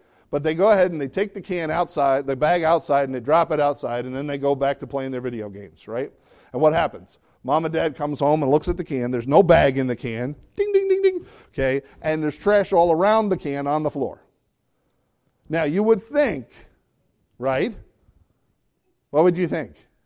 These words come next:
A normal person would put a new bag in and maybe as they're taking the trash out, scoop the trash and put it in the bag and take it all out. You wouldn't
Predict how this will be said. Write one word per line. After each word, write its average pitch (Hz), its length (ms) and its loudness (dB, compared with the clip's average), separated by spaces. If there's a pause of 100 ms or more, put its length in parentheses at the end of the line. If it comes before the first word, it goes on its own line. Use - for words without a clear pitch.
(1200)
A 101 100 -16
normal 110 920 -2
person 180 540 -2
would 135 160 0
put 127 120 -4
a 151 60 -4
new 226 140 -2
bag 185 340 2
in 160 260 -2
and 143 220 -4
maybe 175 400 0 (220)
as 143 200 -2
they're 151 140 -2
taking 151 340 -6
the 165 80 -6
trash 123 340 -6
out, 120 220 -4
scoop - 320 -10
the 175 60 -18
trash 147 460 -8
and 165 200 -16
put 120 120 -14
it 127 120 -8
in 127 60 -10
the 147 80 -12
bag 131 220 -6
and 135 80 -10
take 117 180 -12
it 127 80 -8
all 202 220 4
out. 285 320 0 (420)
You 151 160 0
wouldn't 190 340 4